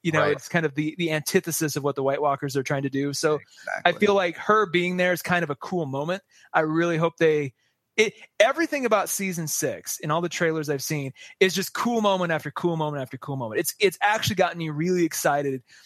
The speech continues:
Speaker 1: I left
Speaker 2: Well
Speaker 1: at the end of last season going, "Ugh," and now I'm kinda like, "Oh, well, this might, this might redeem it a little bit. This might be a good way." You know, they might have realized what happened. That last season was kind of this just big black hole. And they were like, "Let's make stuff happen. Let's build,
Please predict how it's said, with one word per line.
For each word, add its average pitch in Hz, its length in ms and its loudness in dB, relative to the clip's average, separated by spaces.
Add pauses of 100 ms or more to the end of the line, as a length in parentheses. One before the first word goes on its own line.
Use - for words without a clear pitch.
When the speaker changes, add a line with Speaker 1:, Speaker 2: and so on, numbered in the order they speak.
(140)
Speaker 1:
I 220 140 6
left 247 200 2
Speaker 2:
Well 233 140 0
Speaker 1:
at - 80 -16
the 185 100 0
end 190 100 0
of 180 60 2
last 180 220 2
season 160 220 -6
going, 151 280 -2
"Ugh," 135 540 -4 (220)
and 175 120 0
now 202 160 2
I'm 208 100 0
kinda 185 120 0
like, 165 200 -2
"Oh, 131 540 -2
well, 143 120 -4
this 233 260 -6
might, 359 220 0 (100)
this - 180 -4
might 277 220 0
redeem 247 380 0
it 180 60 2
a 156 40 4
little 127 200 -4
bit. 101 260 -8
This 143 160 -4
might 185 180 0
be 185 80 2
a 175 60 2
good 165 360 0
way." 156 300 2 (380)
You 196 80 6
know, 170 80 4
they 165 80 2
might 180 200 2
have 190 160 2
realized 165 560 2
what 156 100 -2
happened. 151 320 2
That 175 180 2
last 170 320 2
season 175 280 -2
was 147 120 -4
kind 170 180 -2
of 147 80 -4
this 131 160 -10
just 131 320 -8
big 147 240 -2
black 143 320 -2
hole. 135 400 0 (380)
And 151 100 2
they 147 60 0
were 147 100 0
like, 139 160 -4
"Let's - 500 -2
make 151 220 0
stuff - 260 0
happen. 117 300 -4
Let's 131 160 -4
build, 147 520 0